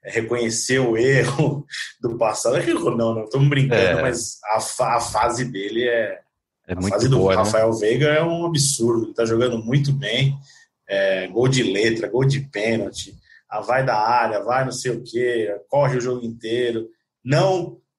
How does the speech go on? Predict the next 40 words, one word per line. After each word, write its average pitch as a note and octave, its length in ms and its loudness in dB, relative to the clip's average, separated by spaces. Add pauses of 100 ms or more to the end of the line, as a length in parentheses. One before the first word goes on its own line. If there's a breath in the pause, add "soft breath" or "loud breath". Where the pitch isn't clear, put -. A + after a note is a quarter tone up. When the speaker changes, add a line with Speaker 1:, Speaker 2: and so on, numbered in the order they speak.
Speaker 1:
foi C#3+ 220 0
diagnosticado C3 720 -2
com A#2+ 160 -8
covid, A#2 400 -2
o - 60 -8
que A2+ 80 -12
já A#2 160 0
é B2 40 0
um B2 160 -4
lucro C3 280 -4
nesse A#2 280 -10
momento A2+ 420 -8
do A2 180 -12
Speaker 2:
Sim. A2 240 -6
Speaker 1:
elenco G2 180 -10
do A#2+ 100 -20
Palmeiras, A2+ 640 -4
então A#2 480 -4
é, A#2+ 460 -2 (500)
a F2+ 120 -12
fase C3 340 0
dele A#2+ 220 0
é A3 60 2
a C4+ 60 0
melhor C#3 300 0
fase A#2 320 -2
dele G#2 160 -8
com - 80 -18
a - 40 -14
camisa G2+ 240 -10
do - 80 -20
Palmeiras, G#2+ 460 -4
disparado, - 680 -4
não G2+ 140 -14
tem G#2+ 160 -8
nem A2 160 -10
que C#3 100 -12
ficar - 220 -6
pensando A#2 560 -4
muito, G2+ 400 -10